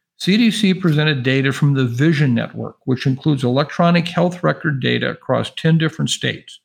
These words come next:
Researchers assessed vaccine efficacy against hospitalization, comparing factors such as age, number of doses received, number of days since last dose of vaccine, and the dominant variant during the study period.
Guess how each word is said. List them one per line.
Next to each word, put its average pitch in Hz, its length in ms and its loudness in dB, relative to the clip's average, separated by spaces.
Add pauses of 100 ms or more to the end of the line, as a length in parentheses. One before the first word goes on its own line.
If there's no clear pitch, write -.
(460)
Researchers 170 680 0
assessed 123 420 -4
vaccine 139 540 0
efficacy 131 500 -2
against 110 320 -2
hospitalization, 117 1040 -2 (380)
comparing 127 440 0
factors 127 500 -2
such 117 260 -4
as 113 100 -8 (100)
age, 156 480 0 (240)
number 135 300 0
of 113 100 -4
doses 123 460 -2
received, 160 640 0 (320)
number 131 280 2
of 113 160 -4
days 131 340 -2
since 117 240 -2
last 120 320 -2
dose 120 260 -2
of 113 100 -2
vaccine, 151 720 2 (400)
and 202 220 2
the 202 80 0
dominant 151 600 0
variant 131 400 0
during 120 200 2
the 131 100 0
study 131 320 0
period. 147 540 -2